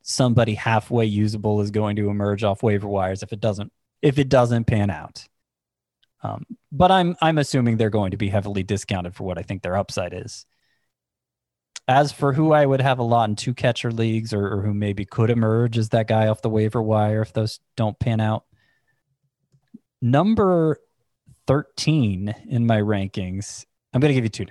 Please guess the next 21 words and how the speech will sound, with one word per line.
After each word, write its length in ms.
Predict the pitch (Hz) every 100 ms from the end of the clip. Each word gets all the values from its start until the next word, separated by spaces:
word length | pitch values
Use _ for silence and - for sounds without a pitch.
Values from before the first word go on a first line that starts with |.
| -
names. 260 | - -
Number 200 | 127 147
thirteen 340 | 180 170 165 156
in 60 |
my 100 | 143
rankings 380 | 123 117 117 107
is 120 | 101
Max 360 | 107 98 - -
Stassi. 500 | 104 92 - 120 123 _ _ _ _ _ _ _ _ _ - - _
Or 120 | - 110
I, 40 |
I 140 | 127 131
think 120 | 120
it's 120 | 104
Max 260 | 107 92 -
Stassi, 340 | 104 90 98
actually, 300 | 85 90 101
the 80 | 104
Angels 380 | 107 113 123 -
catcher 420 | 127 113 120 117
who, 360 | 113 107 104